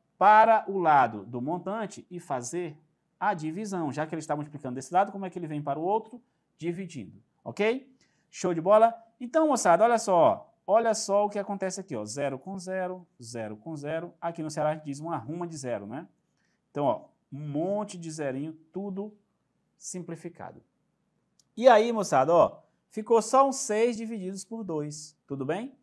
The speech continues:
Isso vai dar quanto, hein? Isso vai dar três, professor. Então, eu tenho essa conta aqui, ó, um vírgula doze, ou seja, que é um mais doze por cento elevado a N,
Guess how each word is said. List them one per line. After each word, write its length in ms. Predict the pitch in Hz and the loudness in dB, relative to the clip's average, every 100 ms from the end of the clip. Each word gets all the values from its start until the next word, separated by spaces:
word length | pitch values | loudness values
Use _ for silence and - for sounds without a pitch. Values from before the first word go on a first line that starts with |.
| _ _ - | _ _ -10
Isso 220 | 220 220 | -8 0
vai 140 | 220 | 2
dar 100 | 214 | 2
quanto, 320 | 214 190 170 | 0 -6 -6
hein? 220 | 175 220 - _ _ _ _ _ _ - | -6 -8 -14 _ _ _ _ _ _ -12
Isso 200 | 151 139 | -10 -2
vai 140 | 135 | 0
dar 140 | 165 | 0
três, 280 | 185 160 170 | -2 -6 -8
professor. 300 | - - 113 | -10 -14 -12
Então, 200 | 107 151 | -10 -8
eu 40 | 165 | -8
tenho 140 | 170 | -8
essa 120 | 165 | -8
conta 280 | 160 156 185 | -8 -8 -10
aqui, 160 | 160 117 | -10 -10
ó, 100 | - _ | -10 _
um 460 | 147 170 190 208 214 _ _ 120 120 | -16 -12 -10 -10 -12 _ _ _ _
vírgula 520 | 120 107 104 107 117 | -12 -12 -12 -10 -10
doze, 800 | 113 110 101 98 95 107 135 202 _ _ _ _ _ _ _ _ - | -10 -12 -12 -12 -16 -16 -16 -16 _ _ _ _ _ _ _ _ -12
ou 120 | 131 | -8
seja, 220 | 135 113 | -6 -6
que 100 | 123 | -6
é 40 | |
um 140 | 117 147 | -6 -4
mais 180 | 185 147 | -6 -4
doze 240 | 123 120 | -8 -10
por 120 | 147 | -14
cento 480 | 139 - 147 160 220 _ _ _ _ | -12 -12 -12 -14 -20 _ _ _ _
elevado 800 | 151 185 202 185 139 123 113 107 | -6 -4 -4 -6 -2 -2 -2 -4
a 180 | 139 135 | -4 -4
N, 400 | 156 160 107 - | -8 -10 -12 -14